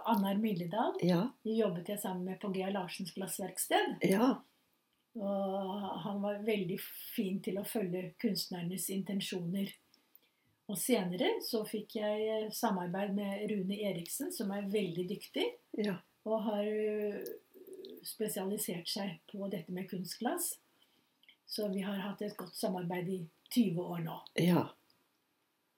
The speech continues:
Speaker 2: Fantastisk. Hadde, du hadde et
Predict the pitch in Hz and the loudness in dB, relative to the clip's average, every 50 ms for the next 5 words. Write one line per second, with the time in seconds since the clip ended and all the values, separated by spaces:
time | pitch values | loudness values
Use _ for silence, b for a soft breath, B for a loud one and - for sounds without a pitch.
0 | _ _ _ _ - _ _ _ - 247 214 - 220 170 - - - 147 - - | _ _ _ _ -20 _ _ _ 0 2 4 4 4 2 2 2 2 2 2 0
1 | - - - - - - - _ _ _ _ - - - _ _ _ _ _ - | -6 -12 -16 -18 -18 -20 -20 _ _ _ _ -20 -20 -20 _ _ _ _ _ 0
2 | - - - - - - - 214 185 170 147 175 180 190 185 190 196 196 196 190 | 0 0 0 -8 0 8 8 8 10 10 10 10 12 12 12 12 12 10 10 8
3 | 175 170 _ - - 214 196 220 196 156 143 170 185 175 | 4 2 _ -2 0 4 8 8 8 10 10 8 8 6